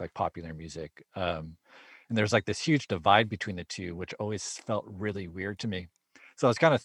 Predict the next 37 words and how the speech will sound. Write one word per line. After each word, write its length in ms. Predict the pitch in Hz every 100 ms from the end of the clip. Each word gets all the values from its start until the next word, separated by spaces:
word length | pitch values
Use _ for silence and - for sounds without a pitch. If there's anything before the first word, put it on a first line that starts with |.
| -
that 200 | 120 110
ha-, 100 | 135
kinda 240 | - 123 110
was, 140 | 95
like, 140 | 92 -
in 100 | 101
the 40 | 85
back 260 | 92 87
of 40 | 92
my 100 | 87
mind, 280 | 87 92
like, 120 | 87 -
how 140 | 110
could 140 | -
I, 120 | 101 87
like, 180 | 82
bridge 360 | 87 95 90 -
these 200 | 92 -
two 180 | - 95
worlds 340 | 87 90 -
together? 460 | 110 90 85 82 82 _ - - - _ _ -
Um, 320 | 92 90 90
and 140 | - 120
then 80 | 131
we 80 |
had 140 | 123 98
a 40 |
daughter, 500 | 90 107 107 92 90 - _ -
my 120 | 92
f-, 100 | - -
our 100 | 95
first 280 | 104 95 -
daughter, 400 | 101 95 82 87 _ _ - _ _ _
and 560 | 98 95 90 90 87 - _ _ _ _ _ -
at 160 | 101
the 80 | 95
time 600 | - 123 117 101 90 87